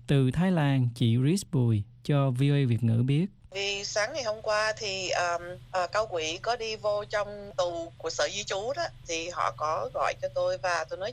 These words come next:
Speaker 2: chuyện thẳng với U N. Um, thì họ nói là những người này đã được đậu quy chế tị nạn, à, nhưng mà hiện bây giờ họ vẫn, ờ, ở cùng cái chỗ đó và đang chờ đợi, à,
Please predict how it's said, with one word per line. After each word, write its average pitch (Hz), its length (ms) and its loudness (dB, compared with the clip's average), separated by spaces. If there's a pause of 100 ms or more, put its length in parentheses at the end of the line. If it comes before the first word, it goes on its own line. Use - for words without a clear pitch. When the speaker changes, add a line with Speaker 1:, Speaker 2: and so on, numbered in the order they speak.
Speaker 2:
chuyện - 220 -10
thẳng 151 360 -8
với 185 400 -2 (100)
U 196 80 -4
N. 190 280 2 (280)
Um, 165 520 0
thì 160 220 -4
họ 131 240 0
nói 165 360 -2
là 170 520 -2 (100)
những 196 180 -6
người 190 220 -6
này 156 240 0
đã 135 200 -2
được 190 180 -8 (100)
đậu 131 280 0
quy 202 80 -8
chế 180 300 -4
tị 170 120 -8
nạn, 151 300 -2 (140)
à, 165 240 -2 (760)
nhưng 202 140 -4
mà 175 80 0
hiện 175 240 -4
bây 202 80 -10
giờ 185 200 -2
họ - 260 -2
vẫn, 156 400 -4
ờ, 208 300 -2 (300)
ở 156 260 0 (380)
cùng 165 240 -4
cái 240 120 -6
chỗ - 200 -2
đó 180 380 0
và 175 160 0
đang 185 220 -2
chờ 156 220 0
đợi, 143 320 0 (460)
à, 175 100 0